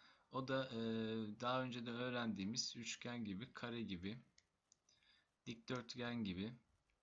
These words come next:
ya da işte çember gibi geometrik cisim ya da şekillerin olduğu alan bu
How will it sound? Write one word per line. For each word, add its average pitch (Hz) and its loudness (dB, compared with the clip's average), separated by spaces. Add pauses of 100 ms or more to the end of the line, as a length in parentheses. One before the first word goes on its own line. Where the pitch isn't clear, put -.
(220)
ya 113 0
da 107 0
işte 110 -2
çember 123 2
gibi 90 -2 (920)
geometrik 127 -2
cisim 131 2
ya 101 0
da 92 0
şekillerin 117 0 (960)
olduğu 131 4
alan 98 2
bu 95 -2